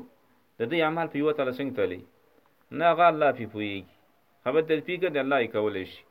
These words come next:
هغه که حالات د دنیا په حالاتو نه قیاس کېږي. خو قرآن کې صیغه د جمع راغلی، نو دا په اعتبار د موضوعاتو سره. په دې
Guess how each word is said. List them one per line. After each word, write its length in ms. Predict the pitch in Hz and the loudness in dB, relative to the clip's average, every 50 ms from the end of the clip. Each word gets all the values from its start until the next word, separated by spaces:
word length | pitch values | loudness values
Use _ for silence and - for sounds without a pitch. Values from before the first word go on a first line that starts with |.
| _ _ - | _ _ -2
هغه 200 | 147 160 170 175 156 - - _ _ - - - - _ _ - | 0 2 2 2 0 -2 -6 _ _ -20 -20 -20 -20 _ _ 0
که 80 | 147 147 | 2 2
حالات 340 | 143 151 151 160 180 196 196 165 | 2 4 2 2 2 2 0 0
د 80 | 151 | -2
دنیا 280 | 131 120 135 151 160 151 | -4 -2 -2 -2 -2 -2
په 100 | 156 131 | -2 -2
حالاتو 420 | 123 123 127 139 135 120 113 113 117 | -4 -2 0 0 -2 -2 -2 -6 -8
نه 40 | |
قیاس 300 | 107 - 104 98 95 95 - | -8 -6 -4 -4 -4 -6 -8
کېږي. 280 | - 101 98 92 92 98 - _ _ _ _ _ _ _ _ _ _ _ _ _ _ _ _ _ _ _ _ _ _ _ - _ - | -12 -14 -14 -14 -16 -20 -20 _ _ _ _ _ _ _ _ _ _ _ _ _ _ _ _ _ _ _ _ _ _ _ -20 _ -12
خو 80 | 135 135 | -10 -6
قرآن 320 | 131 131 147 165 196 214 202 | 0 2 4 4 4 2 2
کې 100 | 170 170 | 0 -2
صیغه 240 | - - 151 151 180 | 0 2 4 4 4
د 60 | 165 156 | 2 2
جمع 320 | 127 135 190 202 196 190 | 2 0 0 0 2 2
راغلی، 380 | 180 175 165 160 156 143 131 127 127 - - - _ _ _ _ - 113 | 2 2 2 2 2 -2 -2 -6 -8 -14 -20 -20 _ _ _ _ -8 -6
نو 60 | 117 | 0
دا 160 | 117 - 185 | 2 4 4
په 100 | 185 175 | 4 2
اعتبار 360 | 156 127 135 127 127 147 156 151 | 0 0 0 2 4 4 4 4
د 80 | 139 127 | 2 0
موضوعاتو 640 | 117 117 110 104 95 104 110 117 131 135 127 127 - - | -2 -2 -4 -4 -4 -4 -4 0 0 0 0 -2 -4 -8
سره. 180 | 101 101 95 - - _ _ _ _ _ _ _ _ _ _ _ - | -8 -8 -8 -16 -20 _ _ _ _ _ _ _ _ _ _ _ -2
په 20 | 131 | 2
دې 120 | 131 147 | 6 6